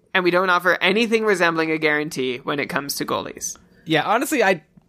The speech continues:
Speaker 2: I'm gonna disagree. Like, I wouldn't bu-, like, it depends how low you can buy. <laughs> Obviously,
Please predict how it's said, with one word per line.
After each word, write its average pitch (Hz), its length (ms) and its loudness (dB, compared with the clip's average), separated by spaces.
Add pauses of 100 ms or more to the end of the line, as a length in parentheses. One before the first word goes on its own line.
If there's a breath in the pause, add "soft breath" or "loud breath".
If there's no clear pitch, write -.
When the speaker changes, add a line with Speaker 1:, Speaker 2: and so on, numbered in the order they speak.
(120)
Speaker 2:
I'm 370 140 4
gonna 403 140 4
disagree. 143 480 2
Like, 139 120 0
I 220 60 4
wouldn't 185 260 0
bu-, 98 140 -4
like, 226 140 2
it 185 80 -8
depends 233 200 0
how 202 120 2
low 151 220 2
you 170 120 2
can 160 160 0
buy. 131 380 2
<laughs> - 40 -2
Obviously, 214 400 0